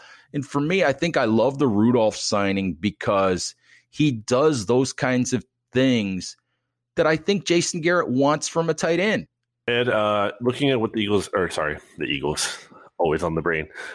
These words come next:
Speaker 2: Looking at what the Giants have done <laughs> in free agency, uh, do you think that's impacted where they might go, or even not necessarily just what they've done in free agency, but looking what, uh, other teams have done too?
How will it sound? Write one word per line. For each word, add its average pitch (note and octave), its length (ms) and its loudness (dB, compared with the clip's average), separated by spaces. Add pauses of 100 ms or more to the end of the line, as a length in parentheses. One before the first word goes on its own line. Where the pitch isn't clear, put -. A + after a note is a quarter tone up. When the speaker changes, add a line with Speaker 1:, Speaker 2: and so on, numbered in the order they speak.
(140)
Speaker 2:
Looking B2 260 2
at C3 80 2
what A#2 120 0
the A2 80 0
Giants G#2 420 -2
have F#2 160 -2
done F#2 420 0
<laughs> - 100 -4
in A2 140 0
free G#2 160 -2
agency, G2 500 -2 (340)
uh, F#2 260 0 (600)
do G#2 80 -2
you A#2+ 60 2
think A#2+ 100 -2
that's B2 180 -2
impacted G#2 680 0
where G2 400 2
they F#2 140 2
might F#2 400 -2
go, F#2 600 2 (220)
or G2+ 120 0
even D3 220 2
not A#2+ 240 -2
necessarily G#2 440 0
just F2+ 160 -4
what D#2+ 120 0
they've G2 220 -2
done E2 140 0
in D#2 100 -4
free E2+ 160 -4
agency, E2+ 320 -6
but F2 100 0
looking F2+ 300 -2
what, E2 200 -2 (200)
uh, F2 160 0 (200)
other G2 180 -2
teams E2+ 300 -4
have E2+ 140 -4
done D#2+ 300 -2
too? F2 380 0